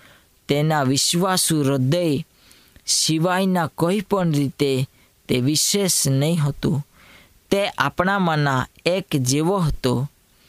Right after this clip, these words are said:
ઇબ્રાહિમ ઘણા પ્રસંગો પર વિશ્વાસ હોવાનું જણાય છે. જ્યારે તેના પોતાના દીકરાને બલિદાન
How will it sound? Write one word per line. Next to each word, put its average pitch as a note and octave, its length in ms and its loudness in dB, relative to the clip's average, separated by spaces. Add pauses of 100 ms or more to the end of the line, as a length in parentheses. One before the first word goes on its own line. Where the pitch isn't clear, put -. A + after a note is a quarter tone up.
(360)
ઇબ્રાહિમ F3+ 600 2
ઘણા E3 380 0
પ્રસંગો F#3 680 0
પર C#3 300 -2 (760)
વિશ્વાસ F#3 720 0 (360)
હોવાનું F3 720 0 (800)
જણાય F3 500 0
છે. - 260 -2 (560)
જ્યારે F#3 540 0 (720)
તેના F3 300 0
પોતાના E3+ 580 0
દીકરાને D3 640 0
બલિદાન F3 720 0